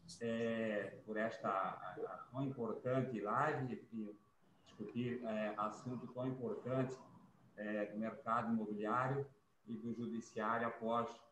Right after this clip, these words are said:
covid dezenove. Cumprimentar também aqui o nosso procurador, doutor João Gilberto Souza, cumprimentar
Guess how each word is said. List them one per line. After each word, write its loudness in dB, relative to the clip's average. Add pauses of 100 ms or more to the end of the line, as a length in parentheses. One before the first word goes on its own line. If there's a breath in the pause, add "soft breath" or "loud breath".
(260)
covid 0
dezenove. 0 (800)
Cumprimentar 0
também 0
aqui -6
o 2
nosso 2
procurador, 0
doutor -2
João -2
Gilberto -6 (140)
Souza, -2 (520)
cumprimentar 2